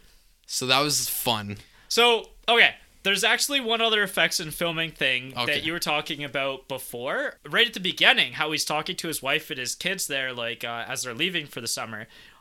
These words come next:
Speaker 2: and his son is dressed up like an astronaut. And so that, it, the whole setup there is, it was from the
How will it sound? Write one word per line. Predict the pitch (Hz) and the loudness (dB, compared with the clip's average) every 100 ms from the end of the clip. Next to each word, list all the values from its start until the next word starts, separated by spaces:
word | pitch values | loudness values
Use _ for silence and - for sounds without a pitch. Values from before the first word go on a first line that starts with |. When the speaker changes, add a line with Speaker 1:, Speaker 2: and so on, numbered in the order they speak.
| _ | _
Speaker 2:
and | 156 160 | 2 2
his | 151 | 2
son | - 226 254 | 4 6 6
is | 175 - | 4 0
dressed | 170 156 - | 2 2 2
up | 147 | -2
like | 147 139 | -2 -2
an | 120 | -2
astronaut. | 131 185 - 147 123 104 101 - - - - | 2 2 2 -2 -2 -2 -6 -16 -20 -18 -4
And | 151 - | -2 0
so | 165 139 | 0 0
that, | 113 247 247 - - - | 8 8 8 4 -6 -4
it, | 147 143 | -2 -2
the | 147 139 | -4 0
whole | 208 254 240 | 4 4 4
setup | - 170 202 226 | 2 2 2 0
there | 269 294 330 165 | 2 2 0 -2
is, | 170 156 | -2 0
it | 170 | 0
was | 170 | -2
from | 175 196 196 190 - | 0 0 -2 -6 -2
the | 170 160 151 | 0 0 -2